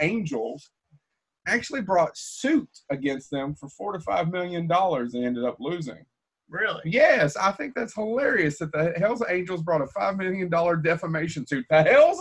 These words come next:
Speaker 1: Angels!
Speaker 2: Why were they upset?
Speaker 1: Because of
Speaker 2: <laughs>
Speaker 1: the way they're portrayed in the movie. Have you ever seen it?
Speaker 2: No, explain.
Speaker 1: That's all they do. So it's a movie. This is literally, well, I shouldn't say literally. We say that way too much.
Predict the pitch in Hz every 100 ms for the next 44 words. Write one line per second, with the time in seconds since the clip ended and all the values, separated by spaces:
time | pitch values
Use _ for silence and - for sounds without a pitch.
0 | 320 349 302 - 143 160 - - _ 170
1 | 208 247 247 233 220 208 - 269 - -
2 | _ _ 160 - - 208 208 233 - 349
3 | 571 - 202 196 175 175 160 214 320 185
4 | 170 208 226 156 127 147 147 151 180 202
5 | 294 208 220 165 156 - 226 185 147 156
6 | 175 180 - 175 208 208 180 165 131 -
7 | 170 160 170 165 180 202 233 226 - 202
8 | 208 - 294 302 277 262 262 269 - _
9 | _ 180 175 165 147 156 143 131 123 120
10 | 120 120 123 131 123 117 117 - 117 110